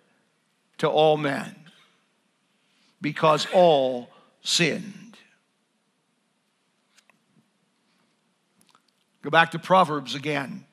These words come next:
This time, Proverbs twenty-nine, fifteen and seventeen. "The rod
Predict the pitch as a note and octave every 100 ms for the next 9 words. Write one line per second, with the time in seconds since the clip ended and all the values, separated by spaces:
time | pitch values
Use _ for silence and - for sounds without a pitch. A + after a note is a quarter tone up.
0 | _ _ _ D#3 - E3 E3+ E3+ E3 F3
1 | E3+ D#3+ - F#3+ F#3 F3 F3 D#3+ C#3 A#2+
2 | G2 - _ _ - _ - F#3 F#3 F#3
3 | F#3+ F#3 F3+ D#3+ C#3 - E3 D#3+ - F#3+
4 | E3+ D3 D3 A2+ F2+ - - - - _
5 | _ _ _ _ _ _ _ _ _ _
6 | _ _ _ _ _ _ _ - - _
7 | _ _ _ _ _ - D#3 C#3 D3+ D#3+
8 | F#3 G#3+ F3